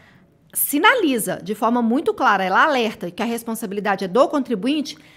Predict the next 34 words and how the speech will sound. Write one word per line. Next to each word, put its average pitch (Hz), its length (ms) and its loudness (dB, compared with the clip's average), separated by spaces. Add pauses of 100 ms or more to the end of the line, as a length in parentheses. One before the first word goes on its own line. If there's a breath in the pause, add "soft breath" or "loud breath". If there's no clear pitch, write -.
(200 loud breath)
na 302 360 2
declaração, 320 640 0
nesse 349 340 0
rendimento 254 460 -2
associado, 247 520 -2
ela 269 120 0
não 320 120 -4
faz 294 300 0
nenhuma 294 220 -2
ressalva. 294 540 0
Então, 269 340 0
ela 339 180 -2 (420 loud breath)
assume 415 560 2
essa 302 220 0
responsabilidade 240 800 -2
do 294 120 -8
dado. 214 280 -4 (300 soft breath)
Resumindo, 311 760 0 (500 loud breath)
clicou 330 380 2
em 403 120 -2
rendimentos 311 400 0
associado, 262 720 0
vai 269 360 4
repetir 302 520 -4
o 302 40 -6
C 302 140 -6
N 294 120 -2
P 294 200 -2
J, 220 380 -2
automaticamente 294 720 0
o 269 40 -6
programa 262 420 0
rece-, 349 420 -4
re-, 214 360 -6